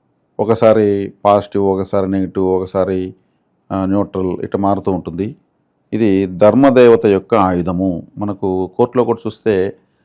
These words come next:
ఆ త్రాసు ఎత్తుకునే ఉంటుంది ఆ ధర్మదేవత, మంచి చెడులను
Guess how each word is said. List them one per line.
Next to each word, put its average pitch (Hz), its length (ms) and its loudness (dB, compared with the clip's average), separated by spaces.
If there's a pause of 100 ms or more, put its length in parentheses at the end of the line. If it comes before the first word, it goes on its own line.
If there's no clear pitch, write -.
(400)
ఆ - 20 -12
త్రాసు 110 340 2
ఎత్తుకునే 113 260 -2
ఉంటుంది 85 260 -6
ఆ 71 40 -8
ధర్మదేవత, 87 580 -6 (840)
మంచి 107 280 -4
చెడులను 117 400 -2